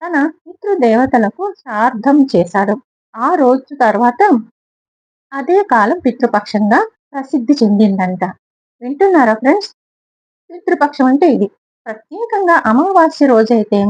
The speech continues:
మన పితృదేవతలకు మన దగ్గరకు వచ్చి ఆశీర్వదిస్తారని నమ్మకం. అయితే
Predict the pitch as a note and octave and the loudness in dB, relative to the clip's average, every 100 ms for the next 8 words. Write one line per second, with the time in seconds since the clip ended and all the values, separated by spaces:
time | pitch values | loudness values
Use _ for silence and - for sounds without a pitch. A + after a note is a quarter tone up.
0 | G#3 - _ A3+ B3 A#3+ A#3+ G4+ F#4+ D#4+ | -2 -6 _ -8 -6 -4 0 2 4 2
1 | D4 C4+ A#3 G#3+ G#3 G3 F#3 F#3 C#4+ C#4+ | 2 0 2 2 2 2 0 0 0 2
2 | G#3+ - F4+ D#4 - _ B3 E4 G4 F#4+ | 0 0 0 0 -4 _ -6 -4 0 0
3 | C4+ A#3 A3 - G#3 G#3 A#3+ F4+ A3+ F#3 | 2 0 -2 -6 -10 -6 -4 0 0 0
4 | F3+ F#3 F3+ - _ _ _ _ - A#3 | -2 -4 -8 -10 _ _ _ _ -16 -10
5 | C4+ D4+ D4 | 0 4 4